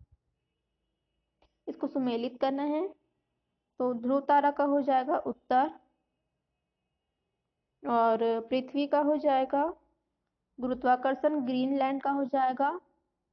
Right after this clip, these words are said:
आर्कटिक महासागर और विस्फोट, विस्फोट का हो जाएगा ध्वनि।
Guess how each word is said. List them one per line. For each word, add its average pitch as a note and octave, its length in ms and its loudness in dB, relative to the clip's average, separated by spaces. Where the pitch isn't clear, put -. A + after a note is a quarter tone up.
आर्कटिक A#3+ 680 0
महासागर A#3 680 0
और A#3+ 380 4
विस्फोट, B3+ 720 -2
विस्फोट B3+ 580 -2
का C4+ 100 0
हो C4 140 0
जाएगा A#3 500 -2
ध्वनि। A3+ 440 -4